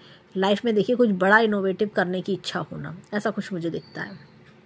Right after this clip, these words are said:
यहाँ पर एपेक्स का चिन्ह है, to time to time knowledge update करना।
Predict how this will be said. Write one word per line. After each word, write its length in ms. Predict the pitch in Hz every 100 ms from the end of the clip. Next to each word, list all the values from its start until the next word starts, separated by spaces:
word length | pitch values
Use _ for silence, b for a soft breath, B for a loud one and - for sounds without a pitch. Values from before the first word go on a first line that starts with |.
| - - - - - _ - - - - - - - B B B B B -
यहाँ 220 | 196 208
पर 220 | 220 233 233 233 233 226
एपेक्स 280 | 196 208 214
का 100 | 254
चिन्ह 300 | 220 214 208
है, 160 | 240 -
to 80 | 208
time 240 | 202 190
to 100 | 196
time 260 | 208 202 196
knowledge 320 | 190 214 214
update 320 | 190 196 196
करना। 360 | 214 180 190